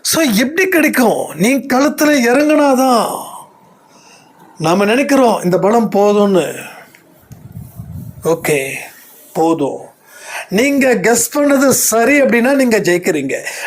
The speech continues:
நீங்க கெஸ் பண்ணது தப்புன்னா நீங்க தோக்குறீங்க. அப்போ உன் பலம் பத்தல. அப்ப நீ களத்துல இறங்கிட்ட, தோல்வியை சந்திச்சிட்ட. இப்ப ஏன் தோல்வி அடைஞ்சோன்னு சிந்திச்சும்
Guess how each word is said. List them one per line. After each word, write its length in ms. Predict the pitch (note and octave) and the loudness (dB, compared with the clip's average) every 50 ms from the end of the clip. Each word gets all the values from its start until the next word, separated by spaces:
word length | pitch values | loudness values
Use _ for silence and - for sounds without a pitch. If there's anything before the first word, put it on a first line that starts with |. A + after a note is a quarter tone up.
| - - | -10 -6
நீங்க 220 | - F3+ G3+ G#3 G3+ | -4 -2 0 0 0
கெஸ் 520 | F#3 F3 D#3+ G#3 A3+ A3+ - - - A3+ | 0 0 0 0 0 0 0 -2 -2 -2
பண்ணது 360 | A#3 A#3 A#3 A3 G#3 F#3+ F#3+ - - | 0 2 2 2 2 0 0 -2 -2
தப்புன்னா 560 | F#3+ G3+ G3+ G3+ - - A3 G#3+ G3+ G#3 A3+ | -2 -2 -2 -4 -4 -4 -2 0 0 0 0
நீங்க 200 | G#3+ F#3 E3 D3+ | 0 -2 -2 0
தோக்குறீங்க. 580 | - D#3 C#3+ - - C3+ B2+ A#2+ A2+ - - - - - - - - - | 0 0 0 0 0 -2 -2 -2 -4 -6 -6 -8 -10 -10 -8 -8 -6 -4
அப்போ 300 | F#3 F3+ F3+ - - E3 | -4 -4 -2 0 0 2
உன் 240 | D#3+ D3+ C#3+ C#3+ | 2 2 0 0
பலம் 360 | C#3 D#3+ F3+ A3 C#4+ D#4 D4+ - | 0 0 2 2 2 0 0 0
பத்தல. 600 | - E3+ - - - - - - - - - - - - - - _ _ _ _ _ _ _ _ _ _ - - - - - - - - - | -2 -4 -4 -2 -4 -4 -4 -4 -8 -8 -10 -12 -12 -14 -16 -18 _ _ _ _ _ _ _ _ _ _ -20 -20 -20 -18 -14 -12 -12 -10 -4
அப்ப 200 | - A#3+ F#3 A3+ | -4 -2 0 2
நீ 60 | A3+ | 0
களத்துல 440 | G#3+ - A#3 A#3 C#4 D4+ D4 D4+ C#4 | 2 2 2 2 2 2 2 2 2
இறங்கிட்ட, 680 | B3 A3 A3 A3 A#3+ A#3+ B3 A#3+ B3 G#3 G3 F3 F3 F3+ | 2 4 4 2 2 2 0 0 0 0 0 0 0 0
தோல்வியை 400 | - A#3+ C#4 D4 C4+ C4+ A#3+ G3+ - | 0 0 0 2 2 0 0 0 0
சந்திச்சிட்ட. 680 | G3+ F#3 F#3+ G3 G3 - F#3 - E3+ D3+ C#3+ - - - - - - - - | 0 0 0 0 0 -2 -2 0 0 0 0 0 -2 -6 -10 -12 -12 -10 -6
இப்ப 280 | A3 G#3+ - F#3+ A3 | -6 -6 -2 -2 -2
ஏன் 560 | G3+ F3+ D#3+ E3 F#3 A3 C4+ D4 D#4+ E4 E4 D#4 | -2 0 0 0 2 4 4 4 2 2 0 -2
தோல்வி 420 | D#4+ D4+ C#4 C4+ B3+ B3 A#3 B3 | -2 0 0 2 2 2 2 0
அடைஞ்சோன்னு 920 | A#3 - F#3+ G3+ G3+ A3+ A#3 A#3 G3 G3+ A#3+ A#3+ B3 A#3+ B3+ C4+ C#4 B3+ - - - _ _ _ - _ _ _ _ _ _ _ _ - - - | 0 2 0 0 2 2 2 2 0 0 2 2 2 2 2 2 0 0 -4 -10 -18 _ _ _ -20 _ _ _ _ _ _ _ _ -8 -6 -4
சிந்திச்சும் 680 | G#3+ G#3+ A3+ G#3+ B3+ B3 B3 - - C#4 D4+ E4+ E4 | -2 0 0 0 0 0 -2 -2 -2 0 2 2 0